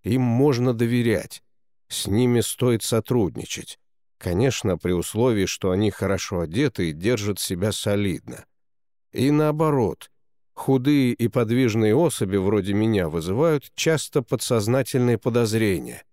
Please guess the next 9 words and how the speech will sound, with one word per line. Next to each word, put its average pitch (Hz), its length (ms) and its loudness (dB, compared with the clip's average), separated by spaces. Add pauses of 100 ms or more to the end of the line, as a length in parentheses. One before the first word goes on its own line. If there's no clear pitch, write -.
(180)
даже 104 380 0
если 98 340 0
умеют 110 500 2
облачиться 92 680 -2
в 87 80 -2
дорогой 95 420 0
пиджак. 87 640 -6 (960)
«Много 104 440 0
нервничает, 123 880 -2